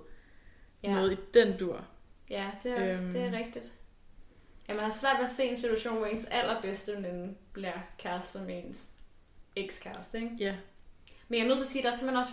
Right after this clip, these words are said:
Speaker 1: forskel på, om det er en ekskæreste, du har været vildt forelsket i og har haft
Speaker 2: Mm.
Speaker 1: mange år sammen,
Speaker 2: Ja.
Speaker 1: eller om det er en eller anden fyr, som du har flirtet med i et
Speaker 2: I
Speaker 1: par
Speaker 2: byen,
Speaker 1: måneder.
Speaker 2: ja.
Speaker 1: Altså, det
Speaker 2: Altså, i min venindegruppe, der har vi sådan lidt the holy ones.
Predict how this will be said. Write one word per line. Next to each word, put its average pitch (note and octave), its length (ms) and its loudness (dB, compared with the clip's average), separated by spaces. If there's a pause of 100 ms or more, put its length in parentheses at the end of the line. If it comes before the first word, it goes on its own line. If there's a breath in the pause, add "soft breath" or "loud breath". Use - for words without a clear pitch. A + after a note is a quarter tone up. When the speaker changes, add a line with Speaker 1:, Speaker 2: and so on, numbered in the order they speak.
Speaker 1:
forskel A3 500 2
på, B3 60 2
om G#3+ 220 0
det G#3 140 2
er F3+ 40 -2
en F3 140 -8
ekskæreste, A3 600 -2
du G#3+ 60 -2
har F#3 260 -2
været F3+ 340 0
vildt C#4 240 0
forelsket A3+ 500 -2
i - 20 -2
og G#3+ 80 0
har A#3 80 4
haft G#3+ 240 4
Speaker 2:
Mm. G#3 40 2
Speaker 1:
mange G3+ 400 0
år B3 240 4
sammen, A3+ 520 -2 (100)
Speaker 2:
Ja. G#3+ 120 -2 (180)
Speaker 1:
eller G3+ 180 2
om G3 120 -2
det A3 100 4
er A3 40 6
en - 60 2
eller F#3+ 120 0
anden G#3 180 -2
fyr, A#3+ 420 0
som A3 220 -4
du G#3 100 -2
har F#3 340 0 (320 loud breath)
flirtet G#3+ 500 4
med G3+ 280 2
i F#3+ 200 2
et - 60 2
Speaker 2:
I - 20 0
Speaker 1:
par G#3+ 100 0
Speaker 2:
byen, G3+ 120 2
Speaker 1:
måneder. F#3 340 0
Speaker 2:
ja. - 180 -2
Speaker 1:
Altså, F#3+ 240 -6
det F#3+ 200 -2 (480 soft breath)
Speaker 2:
Altså, G3+ 260 2 (160)
i A3+ 100 -4
min A#3 360 4
venindegruppe, G3 580 -2 (280)
der G#3+ 60 2
har G#3+ 280 4
vi G3 120 2
sådan G3+ 220 0
lidt F#3+ 240 -4 (540)
the G3+ 100 4
holy G3 340 4
ones. E3+ 600 -2